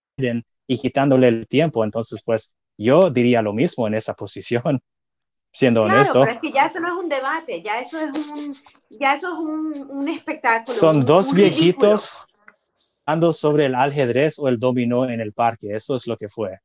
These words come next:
Speaker 1: Y millones de
Speaker 2: Exactamente.
Speaker 1: personas lo estaban viendo y muriéndose un poco en el alma por eso.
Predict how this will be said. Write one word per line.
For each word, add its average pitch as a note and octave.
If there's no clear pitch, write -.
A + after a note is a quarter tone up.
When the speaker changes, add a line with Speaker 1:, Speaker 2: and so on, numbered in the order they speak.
Speaker 1:
Y A#2
millones A#2+
de D3
Speaker 2:
Exactamente. -
Speaker 1:
personas C#3+
lo C3+
estaban A#2+
viendo C3+
y B2
muriéndose C3
un C#3
poco C#3
en A#2
el A2+
alma A2
por G2+
eso. G#2